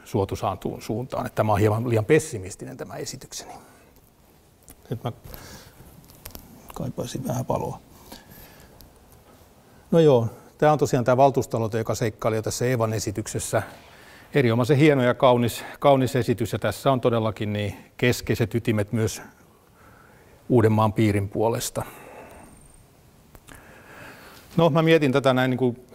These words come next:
tämmöisenä niin kuin luontoalan sekatyömiehenä, että kun kansa-, kun pääkaupunki lopultakin tulee tämän kansallisen kaupunkipuiston saamaan,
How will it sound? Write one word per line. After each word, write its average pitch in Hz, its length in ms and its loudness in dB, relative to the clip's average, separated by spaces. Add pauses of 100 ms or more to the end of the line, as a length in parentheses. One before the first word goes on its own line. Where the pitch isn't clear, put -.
(100)
tämmöisenä 113 420 0
niin 110 140 0
kuin 110 340 -2 (1000)
luontoalan 117 480 4
sekatyömiehenä, 101 840 -2
että 101 220 -8 (1500)
kun 127 160 4
kansa-, 139 420 2
kun 135 440 0
pääkaupunki 123 580 2
lopultakin 120 560 4
tulee 110 240 2
tämän 107 240 -2
kansallisen 110 420 0
kaupunkipuiston 110 760 -2
saamaan, 117 640 2